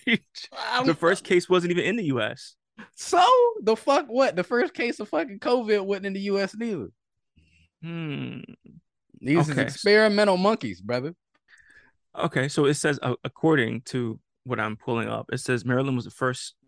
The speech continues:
Speaker 1: monkeypox case that was announced on June sixteenth, twenty twenty-two. While anyone can get the spread of monkeypox,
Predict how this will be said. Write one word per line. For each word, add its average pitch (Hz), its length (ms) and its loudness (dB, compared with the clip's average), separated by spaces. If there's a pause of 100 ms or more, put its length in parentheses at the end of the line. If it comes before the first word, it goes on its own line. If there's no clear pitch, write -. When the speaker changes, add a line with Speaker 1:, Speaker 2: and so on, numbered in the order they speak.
Speaker 1:
monkeypox 117 580 -8
case 110 300 -8
that 110 120 -8
was 117 120 -6
announced 123 560 -2 (340)
on 117 140 -4
June 123 280 -2
sixteenth, 107 600 -10
twenty 104 180 -10
twenty-two. 98 560 -14
While 120 240 -2
anyone 160 380 0
can 139 200 -6
get 131 200 -4
the 123 100 -10
spread 131 240 -4
of 110 80 -4
monkeypox, 107 600 -8